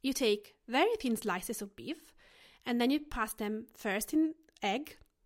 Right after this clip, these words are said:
uh, like a beaten egg, then in breadcrumbs, then again in the egg, then in the breadcrumbs. And all you have to do now is to fry them until golden. Once they're fried, this is not finished, because once they're fried,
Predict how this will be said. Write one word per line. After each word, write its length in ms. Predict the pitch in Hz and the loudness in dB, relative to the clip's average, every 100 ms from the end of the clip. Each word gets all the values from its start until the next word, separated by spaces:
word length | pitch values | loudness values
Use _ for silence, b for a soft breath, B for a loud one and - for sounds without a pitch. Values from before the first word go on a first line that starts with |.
| _ _ 214 | _ _ -8
uh, 160 | 196 | -6
like 240 | 180 185 196 | -6 -8 -8
a 60 | |
beaten 300 | 190 196 220 | -6 -4 -2
egg, 240 | 208 320 - b b b b b | 0 -2 -6 b b b b b
then 180 | 233 226 | -2 2
in 100 | 254 | 2
breadcrumbs, 640 | 208 165 - 196 - - - b b b | 0 -4 -6 -12 -10 -12 -12 b b b
then 180 | 220 226 | 2 4
again 440 | 294 247 214 262 - _ - | 6 4 2 0 -6 _ -6
in 100 | 208 | -6
the 100 | 190 | 0
egg, 280 | 269 359 - _ _ - | 0 -2 -10 _ _ -6
then 280 | 226 202 294 - | -2 0 -2 -2
in 100 | 214 | 0
the 40 | |
breadcrumbs. 600 | 196 - - - - - _ b b b b | 0 -4 -10 -16 -14 -16 _ b b b b
And 120 | 226 247 | 0 6
all 80 | |
you 100 | 330 | 6
have 220 | 320 269 - | 8 6 6
to 100 | 220 | -2
do 160 | 208 | 0
now 340 | 196 185 277 370 | 0 0 0 -2
is 120 | 277 | -6
to 100 | - | -6
fry 340 | - - 208 208 | -8 0 0 2
them 240 | 247 339 - - | 0 0 -2 -2
until 280 | 247 226 208 | 0 0 -2
golden. 460 | 196 170 185 170 180 _ - b b b b 269 | -4 -6 -6 -10 -12 _ -20 b b b b 4
Once 200 | 339 - | 4 6
they're 180 | 247 202 | 2 2
fried, 600 | - - 139 220 285 - _ _ 294 | 0 -6 -6 -6 -8 -10 _ _ -2
this 100 | 294 | 0
is 100 | 240 | 0
not 160 | 180 | -4
finished, 520 | - 170 - - - _ | -8 -10 -8 -10 -12 _
because 340 | 233 - 185 220 | -12 -10 -10 -2
once 220 | 240 330 | 0 2
they're 180 | 440 381 | 4 2
fried, 540 | - 170 151 277 | 0 -4 -4 -6